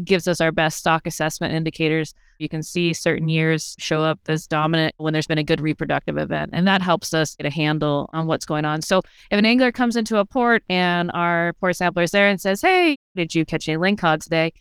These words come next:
It's great if you have the fish with you, or at the very least the carcass. So if they actually bring the carcass back in with them into port, they can take that, they can get the otoliths from it, they can still get the lengths, they can still get the sex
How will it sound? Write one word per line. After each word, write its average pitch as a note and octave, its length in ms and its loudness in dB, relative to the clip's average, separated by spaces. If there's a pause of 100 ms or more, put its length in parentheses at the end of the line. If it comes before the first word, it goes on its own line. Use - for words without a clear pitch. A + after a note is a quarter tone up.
(220)
It's - 220 -2
great G#3 320 2
if F#3 140 -2
you F3+ 100 0
have E3+ 320 0
the D#3+ 100 -6
fish - 380 -2
with F#3+ 240 -4
you, D#3+ 220 2
or G3 280 2 (120)
at F3 80 -4
the F3 80 -2
very F3+ 180 2
least F3+ 240 0
the - 80 -10
carcass. - 480 -4
So E3+ 220 0
if D#3+ 60 -4
they E3+ 80 0
actually F#3 280 0
bring F#3 200 0
the F3+ 60 -2
carcass A#3 380 -2
back E3 320 -2
in F3+ 280 -2 (120)
with F3+ 200 -2
them A3+ 160 4
into F#3 180 2
port, G3 400 0 (240)
they G3+ 120 2
can G3 140 -2
take G3 220 0
that, F3 180 2
they E3+ 80 -2
can F3+ 100 -8
get E3+ 120 -2
the - 60 -6
otoliths G3+ 400 2
from G3 180 0
it, F#3+ 100 -2
they E3+ 80 -4
can E3 100 -8
still F#3+ 200 0
get G3 120 0
the F#3 100 2
lengths, F3 400 0
they E3 120 -2
can E3 120 -4
still F3 200 0
get D#3+ 220 -2
the F3 100 0
sex - 440 -4